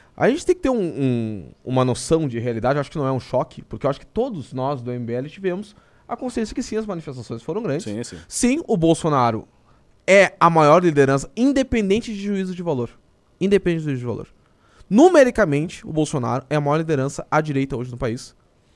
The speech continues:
Speaker 1: E vai, não sei se vocês concordam, mas vai pautar, no mínimo, o espectro da direita, no mínimo até dois mil e vinte e seis.
Speaker 2: Exatamente.
Speaker 1: No mínimo.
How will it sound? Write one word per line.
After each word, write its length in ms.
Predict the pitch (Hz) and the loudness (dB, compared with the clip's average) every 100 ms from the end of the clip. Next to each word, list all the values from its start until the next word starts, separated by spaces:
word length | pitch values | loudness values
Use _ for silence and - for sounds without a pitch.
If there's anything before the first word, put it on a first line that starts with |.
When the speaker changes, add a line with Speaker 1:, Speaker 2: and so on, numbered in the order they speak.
| _ _ | _ _
Speaker 1:
E 100 | 285 | -6
vai, 320 | 208 156 170 | 0 4 4
não 80 | 196 | 2
sei 100 | 165 | -4
se 140 | 156 139 | -8 -10
vocês 240 | 127 131 | -12 -8
concordam, 400 | 143 - 131 170 | -8 -4 -6 -4
mas 180 | 165 - - | -8 -10 -18
vai 300 | 160 185 220 | 4 4 6
pautar, 500 | 233 - 117 120 - _ _ _ _ _ _ _ _ _ _ _ _ _ _ | 0 -2 -4 -4 -10 _ _ _ _ _ _ _ _ _ _ _ _ _ _
no 200 | 156 208 | 2 4
mínimo, 500 | 226 214 208 226 311 - _ | 6 4 4 2 0 -8 _
o 80 | - | -8
espectro 460 | 165 - 151 135 151 | -8 -2 -2 -2 -8
da 80 | 175 | -6
direita, 440 | 240 156 151 262 185 | -2 -2 -2 -10 -6
no 320 | 190 311 403 | -2 0 2
mínimo 320 | 311 339 392 | 0 0 -4
até 160 | 392 302 | -4 -4
dois 140 | 349 | -4
mil 80 | 370 | -6
e 40 | |
vinte 120 | 381 - | -8 -4
e 40 | |
seis. 280 | 214 143 - | -4 -4 -4
Speaker 2:
Exatamente. 800 | 131 101 104 - 90 71 - 165 | -4 -4 -8 -8 -16 -18 -12 2
Speaker 1:
No 180 | 220 349 | 4 6
mínimo. 480 | 294 233 143 104 | 6 4 4 -2